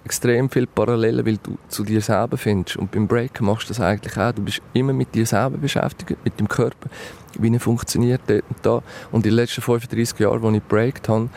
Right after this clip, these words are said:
hat sich eigentlich mein Körperbewusstsein extrem entwickelt. Und das Yoga hat so Parallelen, wo ich finde, so, hey, Yoga, das läuft jetzt miteinander bei mir auch. Yoga machen seit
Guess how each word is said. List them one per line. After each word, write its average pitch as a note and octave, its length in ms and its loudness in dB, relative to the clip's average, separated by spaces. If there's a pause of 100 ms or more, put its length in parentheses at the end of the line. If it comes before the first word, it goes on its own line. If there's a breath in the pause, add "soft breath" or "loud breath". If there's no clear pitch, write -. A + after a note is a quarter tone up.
(280 loud breath)
hat G#2+ 160 0
sich - 160 0
eigentlich A2+ 380 0
mein A2 80 2
Körperbewusstsein - 880 -2
extrem - 480 0
entwickelt. G2+ 560 -2 (800 loud breath)
Und A2+ 160 0 (400)
das - 160 -2
Yoga E3 240 2
hat C3 140 -4
so B2 100 -2
Parallelen, B2 640 0
wo B2 80 2
ich B2 140 2
finde, B2 200 2
so, A#2 120 0
hey, A#2+ 220 4
Yoga, C3 680 2 (580 loud breath)
das G#2+ 140 -2
läuft B2+ 300 2
jetzt - 140 -10
miteinander A#2 540 0
bei A2+ 80 -4
mir G#2+ 460 2
auch. - 40 -6
Yoga - 440 0
machen G#2+ 400 0
seit - 180 -12